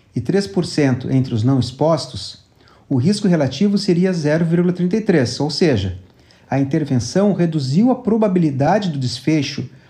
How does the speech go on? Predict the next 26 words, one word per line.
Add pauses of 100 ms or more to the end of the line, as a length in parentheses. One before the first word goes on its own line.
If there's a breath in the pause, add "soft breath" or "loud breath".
(140)
entre
aqueles
que
foram
submetidos
ao
tratamento
em
sessenta
e
seis
por
cento, (300 soft breath)
comparado
aos
que
não
o
receberam. (800 soft breath)
Isso
parece
muito
bom. (720 soft breath)
No
entanto,
primeiramente,